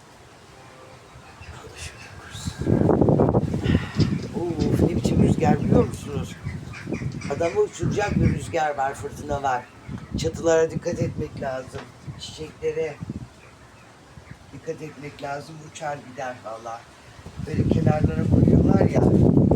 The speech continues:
tepelerimize düşer. Bizim çok oldu üst kattan düştü çünkü böyle havalarda.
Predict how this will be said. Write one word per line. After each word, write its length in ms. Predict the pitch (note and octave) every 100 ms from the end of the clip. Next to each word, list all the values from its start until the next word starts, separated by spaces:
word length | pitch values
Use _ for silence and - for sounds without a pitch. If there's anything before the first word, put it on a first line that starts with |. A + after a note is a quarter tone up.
| - - -
tepelerimize 720 | - - D#3+ D#3 - - E3+ -
düşer. 480 | - B2+ A2+ - - - - - - - - - - - - - - - - - - - - - - - - - - - - - - - - C3+
Bizim 240 | C#3+ E3+
çok 200 | G3 G3
oldu 240 | E3+ C#3
üst 160 | C#3 -
kattan 460 | C3+ C3 D3 C#3+ C#3
düştü 280 | C3 - C3+
çünkü 220 | C3+ C3+
böyle 260 | B2+ B2 B2
havalarda. 640 | A#2+ A#2 A2 G#2+ G2 A2+